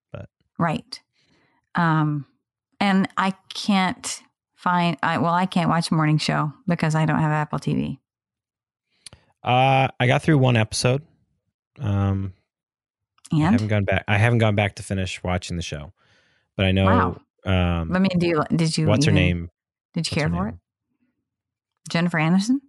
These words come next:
Speaker 1: Jennifer Aniston. She ended up winning for that, didn't she?
Speaker 2: She did.
Speaker 1: Um,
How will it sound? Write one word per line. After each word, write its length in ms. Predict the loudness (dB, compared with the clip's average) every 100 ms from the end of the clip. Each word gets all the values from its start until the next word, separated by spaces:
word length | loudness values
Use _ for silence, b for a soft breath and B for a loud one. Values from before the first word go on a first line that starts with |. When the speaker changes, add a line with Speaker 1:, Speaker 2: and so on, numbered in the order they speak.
| -8
Speaker 1:
Jennifer 300 | -2 -2 0
Aniston. 580 | -2 -2 -6 -8 -10 -12 -18 _ _
She 180 | -10 -4
ended 120 | -2 -2
up 120 | -4
winning 380 | -6 -6 -8 -14
for 120 | -14
that, 160 | -14 -12
didn't 180 | -12 -12
she? 260 | -14 -16 _ _ -12
Speaker 2:
She 180 | -4 -2
did. 320 | -2 -2 -6 -10 _ b b b b b _ _ _ _ -18
Speaker 1:
Um, 420 | -12 -10 -10 -16